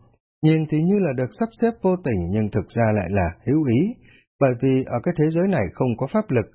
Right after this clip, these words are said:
không có trận pháp gia trì cho nên không có trận văn và trận pháp để áp chế.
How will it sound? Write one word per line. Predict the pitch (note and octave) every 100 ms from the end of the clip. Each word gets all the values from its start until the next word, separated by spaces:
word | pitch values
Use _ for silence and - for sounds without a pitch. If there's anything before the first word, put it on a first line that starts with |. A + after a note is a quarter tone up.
| _ _ _
không | G#3+ G#3+
có | A3+
trận | G3 C#3 E3+
pháp | A3+
gia | D#3+ D#3+ D#3
trì | C#3+ G#2+ E2
cho | - A#2+
nên | A#2 G2+
không | - A#2+
có | D3
trận | D#3 C3 D#2+
văn | B2 C3 B2 -
và | B2+ F2+
trận | - G#2 -
pháp | F3+ G3+
để | G3 F#2+
áp | E3 -
chế. | A2+